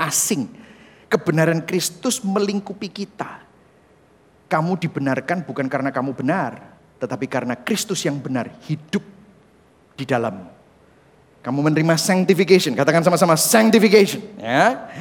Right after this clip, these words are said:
Dan kamu, kamu menerima glorification. Tadi kita udah baca. Kita kehilangan kemuliaan Allah karena dosa. Tetapi waktu kita lahir baru oleh Roh Kudus, kemuliaan Allah dikembalikan sehingga kita mempunyai kemuliaan Allah. Nah,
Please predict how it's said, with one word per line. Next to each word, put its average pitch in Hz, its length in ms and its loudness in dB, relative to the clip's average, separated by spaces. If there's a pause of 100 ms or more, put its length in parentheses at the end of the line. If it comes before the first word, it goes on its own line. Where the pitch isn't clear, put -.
(220)
Dan 147 160 2
kamu, 160 320 -2
kamu 170 320 0
menerima 170 480 0
glorification. 196 640 6
Tadi 131 160 0
kita 165 240 0
udah 156 80 4
baca. 170 320 2 (320)
Kita - 240 -4
kehilangan 165 560 2
kemuliaan 202 480 2
Allah 160 240 -2
karena 185 240 -2
dosa. 185 480 4 (320)
Tetapi 196 320 4
waktu 196 240 4
kita 190 160 4
lahir 254 320 8
baru 226 320 6
oleh 196 160 6
Roh 180 80 6
Kudus, 190 560 2 (400)
kemuliaan 285 480 6
Allah 285 160 8
dikembalikan 254 800 4
sehingga 226 240 2
kita 247 240 2
mempunyai 254 800 4 (800)
kemuliaan 170 400 2
Allah. 131 400 -6 (1040)
Nah, 160 240 0